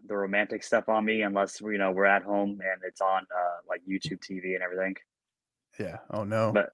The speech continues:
Speaker 1: ve-,
Speaker 2: She's
Speaker 1: very, very little, very little, so, but
Speaker 2: Yeah.
Speaker 1: just enough sometimes. <laughs>
Speaker 2: Yeah.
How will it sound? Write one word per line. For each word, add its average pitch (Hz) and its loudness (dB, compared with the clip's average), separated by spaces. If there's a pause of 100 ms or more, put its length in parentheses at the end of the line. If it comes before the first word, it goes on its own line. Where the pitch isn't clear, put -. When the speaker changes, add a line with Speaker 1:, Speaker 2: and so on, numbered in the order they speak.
Speaker 1:
ve-, 120 2
Speaker 2:
She's 110 0
Speaker 1:
very, 127 8
very 151 12
little, 139 6
very 127 4
little, 113 0
so, 101 -8 (240)
but 104 -4
Speaker 2:
Yeah. 98 -16
Speaker 1:
just 110 -4
enough 98 -6
sometimes. 98 -10
<laughs> - -18 (580)
Speaker 2:
Yeah. - -6